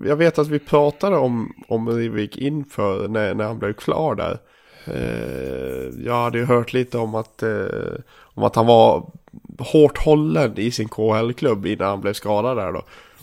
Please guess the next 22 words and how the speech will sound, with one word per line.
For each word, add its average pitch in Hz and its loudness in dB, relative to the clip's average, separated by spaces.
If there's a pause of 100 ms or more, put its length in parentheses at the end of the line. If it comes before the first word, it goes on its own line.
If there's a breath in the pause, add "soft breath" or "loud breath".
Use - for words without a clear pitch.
Och, 101 -2
och 110 0
inte 113 -2
riktigt 110 -2
fick - -4
ut 120 0
att 107 -2
liksom, 110 -6 (360 soft breath)
det - -8
var 104 2
väldigt, 113 2 (120)
du 113 0
ska - 4
göra 110 8
det 120 2
här 151 8
och 120 2
det 117 4
här 113 4
och - -2 (100)
ingenting 113 2
annat. 104 -2